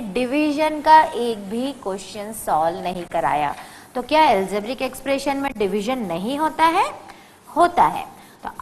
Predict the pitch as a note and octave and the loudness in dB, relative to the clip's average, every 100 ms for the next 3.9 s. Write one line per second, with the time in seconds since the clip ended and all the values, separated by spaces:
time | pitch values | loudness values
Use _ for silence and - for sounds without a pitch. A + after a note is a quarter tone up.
0 | C#4 D#4+ D#4+ D#4 C4+ C4+ - G#3 F#3+ F#3 | 10 10 6 2 2 2 2 0 0 -2
1 | A#3 G#3+ F3 C4+ D#4+ D#4 D#4+ E4+ - F#3+ | -4 -2 -2 2 4 4 2 0 0 0
2 | F#3 F#3+ - - F3+ F3 E3 G#3+ E4+ - | 0 -2 -4 -6 -4 -4 -6 -4 -4 -8
3 | - - - G#3 - - C3 - - | -20 -20 -10 -8 -8 -12 -12 -10 -14